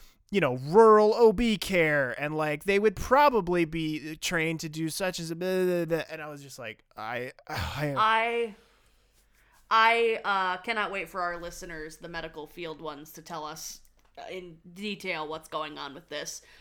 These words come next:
Speaker 2: But we learned Gallant has not done an O B rotation before, and Carrie goes, "Well, you'll be ahead."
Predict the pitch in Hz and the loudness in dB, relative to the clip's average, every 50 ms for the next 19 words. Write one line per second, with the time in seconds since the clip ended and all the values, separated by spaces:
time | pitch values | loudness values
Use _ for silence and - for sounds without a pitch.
0 | - - - - _ _ - 196 185 175 170 - - 175 180 175 185 180 180 180 | -20 -20 -20 -20 _ _ -4 -4 -2 -2 -4 -6 -6 -8 -6 -4 -4 -6 -6 -6
1 | 175 185 185 190 208 262 285 247 247 208 190 208 208 208 208 226 214 208 208 - | -8 -6 -2 0 0 0 -2 -4 -8 -8 -4 -4 -4 -2 -2 -4 -6 -6 -6 -8
2 | 190 190 196 208 196 254 294 311 262 220 190 185 185 180 165 160 - - 170 160 | -6 -6 -6 -6 -6 -6 -6 -4 -4 -4 -6 -6 -8 -10 -10 -10 -12 -12 -12 -14
3 | 160 165 - - 180 170 165 170 175 190 208 226 226 220 - _ _ - - 156 | -14 -14 -14 -12 -10 -8 -8 -6 -6 -6 -8 -10 -12 -16 -20 _ _ -12 -10 -8
4 | 160 165 160 160 160 160 160 165 165 - - - _ _ - 196 180 180 180 170 | -6 -6 -6 -6 -6 -8 -12 -16 -20 -20 -20 -20 _ _ -10 -8 -8 -8 -8 -10
5 | 160 165 156 165 165 170 160 156 151 175 180 190 190 190 185 156 139 143 | -12 -12 -12 -10 -10 -10 -10 -10 -10 -8 -6 -6 -6 -6 -8 -10 -10 -12